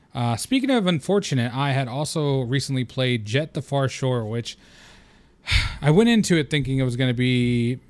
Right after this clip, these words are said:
similar to Journey in a way and just be like, "Okay, it's gonna be kinda fun." I get to, like, float around this island and this artistic experience. And,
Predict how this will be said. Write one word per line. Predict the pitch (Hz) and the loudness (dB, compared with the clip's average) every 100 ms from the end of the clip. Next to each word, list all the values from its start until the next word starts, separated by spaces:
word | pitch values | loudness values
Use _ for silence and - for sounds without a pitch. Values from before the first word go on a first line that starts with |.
| - - - | -20 -20 -18
similar | - 143 135 127 120 | -6 0 2 2 0
to | 107 | 0
Journey | 135 131 131 127 | 2 4 4 2
in | 127 | 2
a | |
way | 123 127 123 123 | 0 0 0 0
and | 120 | 0
just | 117 - | -4 -4
be | 117 | -4
like, | 110 | -4
"Okay, | 143 139 127 120 | -4 -2 -2 -2
it's | - | -2
gonna | 131 | -4
be | 120 | -4
kinda | 120 113 | -6 -4
fun." | 131 131 127 123 - - - 127 | 0 2 2 0 -6 -20 -16 -6
I | |
get | 123 | -4
to, | 123 | -2
like, | 110 - | -4 -6
float | - 135 135 127 | -6 0 2 2
around | 123 127 | 2 2
this | 123 131 | 2 0
island | 127 127 123 120 | 0 2 0 0
and | 117 | -2
this | 127 | -4
artistic | 117 131 117 131 120 131 | -4 -4 -4 -4 -4 -6
experience. | 123 - 127 120 120 117 - | -10 -4 -2 0 0 -4 -6
And, | 113 | -6